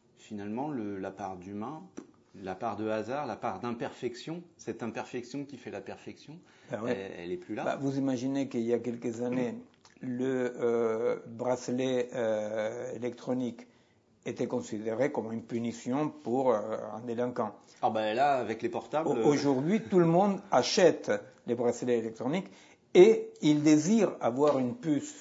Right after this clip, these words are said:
Speaker 2: sous-cutanée
Speaker 1: Oui.
Speaker 2: avec toutes les informations et avec des géolocalisations.
Speaker 1: Mais est-ce qu'ils s'en rendent compte vraiment ?
Speaker 2: Ils ne se rendent pas compte de ce que ça signifie.
Speaker 1: Voilà.
Speaker 2: Mais ils le désirent.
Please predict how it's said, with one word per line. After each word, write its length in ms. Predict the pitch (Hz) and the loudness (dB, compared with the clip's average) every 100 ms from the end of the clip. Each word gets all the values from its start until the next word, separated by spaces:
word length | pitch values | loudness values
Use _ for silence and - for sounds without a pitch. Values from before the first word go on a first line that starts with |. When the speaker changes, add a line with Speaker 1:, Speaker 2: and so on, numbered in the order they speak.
| - | -4
Speaker 2:
sous-cutanée 720 | 147 147 127 127 120 165 180 - - - | -4 -4 -2 0 2 0 -2 -12 -20 -8
Speaker 1:
Oui. 160 | 104 92 | -4 2
Speaker 2:
avec 300 | 131 131 - | 2 2 0
toutes 200 | 190 190 | -2 2
les 180 | 165 143 | 4 4
informations 800 | 139 139 127 123 - 135 165 175 - - - - | 0 0 0 -2 -2 -2 -2 -4 -12 -20 -20 0
et 100 | 135 | 4
avec 200 | 131 127 | 4 4
des 100 | 123 | 0
géolocalisations. 1000 | 117 143 135 120 123 120 - 107 127 117 - - | 2 2 4 4 4 4 -4 -4 -4 -6 -10 -4
Speaker 1:
Mais 80 | 117 | -2
est-ce 100 | 127 | -2
qu'ils 100 | 147 | -6
s'en 120 | 143 | -4
rendent 200 | 117 107 | -4 -4
compte 220 | - 104 | -8 -10
vraiment ? 300 | 90 92 87 92 _ _ _ _ _ _ | -10 -12 -14 -18 _ _ _ _ _ _
Speaker 2:
Ils 40 | - | -12
ne 40 | |
se 100 | 139 | -4
rendent 240 | 135 165 170 | 0 0 2
pas 80 | 165 | 2
compte 320 | 202 220 - | 2 -2 -2
de 80 | 131 | -4
ce 80 | - | -4
que 80 | |
ça 140 | 120 131 | -4 -4
signifie. 520 | 127 123 127 170 156 - | -4 -6 -4 -6 -6 -10
Speaker 1:
Voilà. 240 | 87 104 - _ _ _ - | -20 -20 -20 _ _ _ -8
Speaker 2:
Mais 180 | 117 135 | -2 0
ils 80 | 143 | 2
le 100 | 127 | 2
désirent. 360 | 131 131 120 | 0 0 0